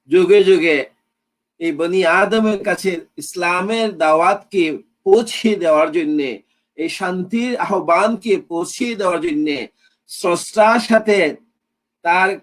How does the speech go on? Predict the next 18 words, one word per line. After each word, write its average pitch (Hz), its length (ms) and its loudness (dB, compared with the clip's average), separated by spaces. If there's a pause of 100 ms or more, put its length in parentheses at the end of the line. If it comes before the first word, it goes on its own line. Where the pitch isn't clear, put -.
(140)
সৃষ্টির 226 720 -6
সম্পর্ক 220 760 -2
স্থাপনের 220 720 -2
জন্যে, 170 520 0 (720)
যে 165 140 2
আল্লাহ 208 300 4
সুবহানাহু 220 640 -2
ওয়া 202 160 0
তাআলা 196 300 -2
আমাকে 202 360 -4
সৃষ্টি 240 380 -10
করেছেন, 180 640 -4 (580)
আপনাকে 220 560 -2
সৃষ্টি 226 400 -10
করেছেন, 180 600 -2
সকল 190 420 -2
বিশ্ব, 208 680 -2 (640)
আহ, 185 200 0